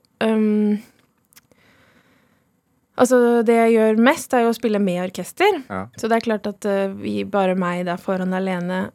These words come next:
Speaker 1: er jo ikke så mye uten dem, på en måte. Det er jo det som vi på en måte kaller kammermusikk, da, selv om det er mange. Ehm, så spiller man jo sammen, og man, man, ehm,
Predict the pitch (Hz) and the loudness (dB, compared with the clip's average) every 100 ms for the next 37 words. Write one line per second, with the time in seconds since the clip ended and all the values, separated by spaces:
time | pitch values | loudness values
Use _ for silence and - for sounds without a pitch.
0 | _ - 202 196 - 233 - 240 247 208 | _ -4 -2 -4 -6 -6 -4 2 2 2
1 | 196 - - _ _ 226 208 - 190 180 | 0 -8 -16 _ _ -2 -2 -2 -2 0
2 | 170 175 196 202 254 247 220 214 220 285 | -2 -6 -6 -4 0 0 0 0 4 4
3 | 240 214 - - - - - 50 - - | 2 -2 -10 -18 -20 -20 -20 -20 -20 -20
4 | - - - 220 208 208 202 208 196 202 | -20 -20 -6 -4 -2 -2 -2 -2 -4 -2
5 | 208 196 196 202 - - 208 202 208 240 | 0 2 -2 -4 -10 -4 0 2 0 -2
6 | 254 - 247 233 214 208 202 208 190 190 | -4 4 6 6 2 2 4 2 2 2
7 | 233 - - - - - - 202 202 202 | 0 -2 -16 -20 -20 -20 -6 0 0 0
8 | 196 196 202 202 196 196 247 320 - 190 | 0 -2 -4 -4 0 4 4 2 2 0
9 | 185 196 208 202 202 202 196 - - - | 2 0 0 0 0 -2 -4 -8 -20 -20
10 | - - - 226 202 196 190 185 | -20 -20 -10 -4 -2 -2 -2 -2